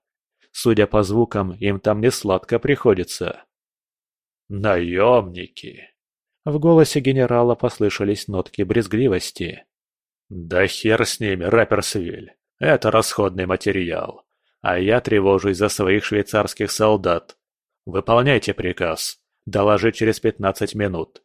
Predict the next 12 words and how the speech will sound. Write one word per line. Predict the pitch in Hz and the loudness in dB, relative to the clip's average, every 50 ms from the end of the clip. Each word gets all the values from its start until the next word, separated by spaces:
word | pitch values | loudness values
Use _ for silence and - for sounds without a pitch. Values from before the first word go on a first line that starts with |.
| _ _ _ _ | _ _ _ _
И | - 104 | -4 -2
чтобы | 98 - - 95 92 92 107 98 | -2 -2 -2 -2 -2 -2 -2 -2
всё | - - - 98 92 | -2 -2 -2 -2 -2
по | - 95 | 0 2
уставу". | 104 113 - - - - 92 92 104 90 82 80 - - _ _ _ _ _ _ _ _ _ _ _ _ _ _ _ _ _ _ _ | 2 2 2 -2 -2 0 2 2 2 2 -2 -6 -8 -12 _ _ _ _ _ _ _ _ _ _ _ _ _ _ _ _ _ _ _
Рудольф | 147 151 160 139 110 113 113 117 117 - | -2 0 0 2 2 4 4 4 2 0
сжал | - 98 85 92 92 87 92 | -4 -6 -4 -2 -4 -4 -4
кулаки. | - - 101 98 98 95 92 - - 92 85 87 - - - - - _ _ _ _ _ _ _ _ _ | -4 -2 0 2 2 0 -2 -4 -12 -12 -12 -12 -14 -16 -20 -20 -20 _ _ _ _ _ _ _ _ _
"Ну | - 95 92 107 117 | -12 -6 -6 -4 -4
что | - - - - _ - 196 180 | -4 -6 -8 -6 _ 2 2 2
за | 127 113 143 135 120 | 2 2 2 2 2
идиот? | 113 98 95 101 101 92 87 87 82 82 - _ _ | 0 -2 -4 -4 -2 -2 -2 -4 -6 -8 -10 _ _